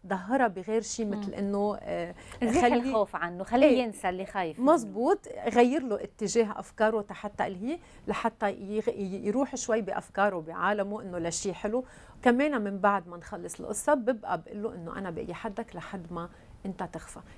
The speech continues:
Speaker 1: هيدا نوع من الاطمئنان ضروري استعمله. اما اذا هو التجأ لي على التخت واصر انه ينام، نحن هون كتير مهم انه نضلنا صارمين، لا يعني لا، ممنوع منعا باتا النوم
Speaker 2: هون
Speaker 1: حد
Speaker 2: الصعوبة.
Speaker 1: الاهل.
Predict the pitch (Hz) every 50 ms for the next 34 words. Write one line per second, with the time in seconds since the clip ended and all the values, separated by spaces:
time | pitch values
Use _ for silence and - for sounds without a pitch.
0 | - - 302 320 247 254 240 240 269 294 285 262 214 214 220 220 214 190 - 214
1 | - - - 208 - - 202 202 220 214 - 165 160 170 170 160 160 - - -
2 | - - 175 151 - 180 170 - - - - - - - - - - - 330 359
3 | 359 339 302 247 208 - - 202 185 - - - - - - - - - - -
4 | 220 226 208 208 196 190 - - 190 175 185 240 240 240 202 190 185 165 165 175
5 | 196 202 196 - - - - - - - - - - - - - - - - -
6 | - - - 185 - - 247 285 302 302 - - 262 254 247 247 247 240 233 247
7 | 254 277 302 311 294 - - - - - - - - 208 240 277 262 - - 202
8 | 170 170 165 170 214 196 175 165 165 165 - - - 285 294 262 247 240 240 214
9 | 233 269 277 294 285 - - - - 196 196 214 214 226 247 247 233 202 180 180
10 | 170 202 240 269 269 247 208 170 - - 165 160 170 185 202 254 302 320 269 196
11 | 175 180 226 - - - 226 226 220 233 226 220 202 - - - - - - -
12 | - - - - - 196 208 214 214 214 220 226 240 254 254 262 247 196 185 202
13 | 226 220 180 170 165 156 170 208 233 - - 170 160 - - 330 - - 262 277
14 | 262 - 277 269 - 180 180 180 180 180 170 165 - 170